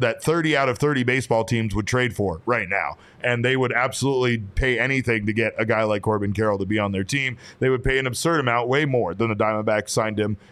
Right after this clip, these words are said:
for to an extension. So, like, the Diamondbacks' only choice at times in order to remain competitive is to find diamonds in the rough like Corbin Carroll. They're not gonna come around very often. And to be honest, that's the reason why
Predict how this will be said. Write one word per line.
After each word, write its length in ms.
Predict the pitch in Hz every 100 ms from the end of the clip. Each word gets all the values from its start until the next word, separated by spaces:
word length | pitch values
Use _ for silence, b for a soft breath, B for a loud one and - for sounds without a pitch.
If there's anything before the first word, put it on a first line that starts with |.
| B
for 380 | 131 110 104 101
to 240 | 110 123
an 40 | 110
extension. 540 | 104 - 170 113 101
So, 240 | 95 139 127
like, 260 | 120 117 B B B
the 140 | 127 131
Diamondbacks' 760 | 147 175 175 139 131 120 - -
only 520 | 143 151 135 113 110 - _ _
choice 460 | - 160 156 131 -
at 240 | 117 107
times 420 | 127 110 98 104
in 120 | 117
order 200 | 117 120
to 80 | 113
remain 340 | 107 110 117 110
competitive 500 | 92 123 113 101 95
is 180 | 104
to 80 | 120
find 480 | - 117 107 90 85 B B
diamonds 400 | - 120 107 104
in 80 | 101
the 80 | 98
rough 240 | 98 92
like 180 | 104 98
Corbin 340 | - 98 92 90
Carroll. 440 | 143 135 120 113 B B
They're 100 | 127
not 180 | 135 135
gonna 140 | 127 117
come 180 | 127
around 340 | 110 110 110 107
very 240 | 104 95
often. 500 | 113 113 - 110 104
And 260 | 98 104 104
to 60 |
be 140 | 92 110
honest, 360 | 120 113 107
that's 220 | 113 104 -
the 80 |
reason 280 | 101 107 101
why 280 | 104 110 104